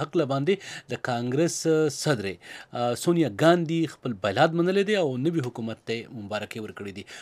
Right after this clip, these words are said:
په پاکستان کې دغه ګنډ-، ګاونډي هیواد دغه انتخابونو ته په څه نظر کتل کیږي او د دواړو هیوادونو تعلقات به د نوي حکومت راتلو سره څنګه وي، هم په دې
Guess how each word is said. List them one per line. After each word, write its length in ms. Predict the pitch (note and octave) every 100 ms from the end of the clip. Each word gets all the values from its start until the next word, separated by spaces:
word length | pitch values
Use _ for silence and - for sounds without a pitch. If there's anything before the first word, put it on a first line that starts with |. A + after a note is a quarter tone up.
| -
په 80 | C3+ C#3+
پاکستان 580 | C3+ C#3+ - F3+ G3+ E3+
کې 320 | F#3+ F#3 D3
دغه 140 | C#3 C3+
ګنډ-، 320 | B2 A#2+ B2 A#2+
ګاونډي 340 | A#2+ B2 C3 E3 C#3
هیواد 280 | C#3 D3+ B2+
دغه 160 | C#3 C3+
انتخابونو 420 | - B2 B2+ A#2+
ته 120 | A2+
په 80 | A2+
څه 80 | D#3
نظر 200 | E3+ E3+ F3
کتل 220 | F3+ F3
کیږي 260 | F#3 F3 F3 - -
او 160 | - D3
د 100 | C#3
دواړو 260 | G3 F3 C#3+
هیوادونو 360 | C3+ C#3 C#3 C3
تعلقات 520 | A#2 - D3 D3+ - C3+
به 120 | C#3+ B2
د 100 | C3+
نوي 220 | G3 E3 B2
حکومت 320 | A#2+ A#2 A2
راتلو 240 | A2+ A#2 -
سره 180 | G#2 -
څنګه 200 | F3 E3+
وي، 140 | D#3+ D3 - - -
هم 100 | D3 D3+
په 60 |
دې 120 | B2